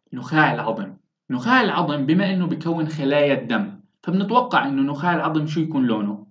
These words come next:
أحمر. طب هتحكي لي ليش أحمر؟ هحكي لك إنه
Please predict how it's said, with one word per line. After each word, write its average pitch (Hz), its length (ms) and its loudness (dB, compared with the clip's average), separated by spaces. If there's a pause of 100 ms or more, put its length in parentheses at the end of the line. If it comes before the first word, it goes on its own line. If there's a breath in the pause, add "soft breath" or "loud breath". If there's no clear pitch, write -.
(120)
أحمر. - 440 -8 (680)
طب - 180 -16
هتحكي - 360 -6
لي 196 80 2
ليش 220 240 0
أحمر؟ 117 480 -4 (440 soft breath)
هحكي 247 260 -4
لك 220 260 0
إنه 147 400 -2